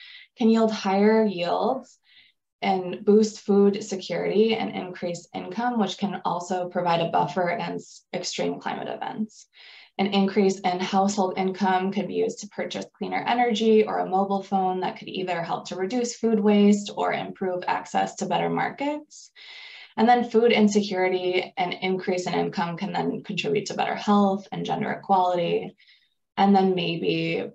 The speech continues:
provide some improvements in social equity and peace and justice, which has really long-term benefits for a country.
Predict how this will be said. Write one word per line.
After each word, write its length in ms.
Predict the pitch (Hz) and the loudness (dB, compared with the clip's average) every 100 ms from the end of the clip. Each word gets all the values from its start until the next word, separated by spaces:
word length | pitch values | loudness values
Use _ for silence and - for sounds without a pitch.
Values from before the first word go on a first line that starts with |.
| - | -4
provide 460 | 196 180 165 160 | -4 -2 -2 -4
some 640 | - 170 165 165 170 202 - | -6 -6 -4 -4 -4 -6 -6
improvements 600 | 190 190 190 185 180 180 | -4 -2 -2 0 -2 -4
in 180 | 196 175 | -8 -8
social 360 | - - - - | -8 -6 -4 -4
equity 560 | - 220 220 269 277 | -2 0 0 0 -2
and 160 | - - | -4 -6
peace 240 | - - | -8 -8
and 100 | - | -8
justice, 580 | - - - - 185 208 | -8 -8 -8 -8 -6 -6
which 140 | 196 - | -6 -4
has 260 | 196 - | -4 -4
really 220 | 190 180 | -6 -4
long-term 540 | 165 - 175 170 170 165 | -4 -4 -6 -6 -6 -2
benefits 500 | 165 160 - - - | -4 -4 -8 -10 -10
for 140 | - | -8
a 120 | - | -8
country. 540 | 202 202 185 202 202 | -6 -8 -6 -8 -6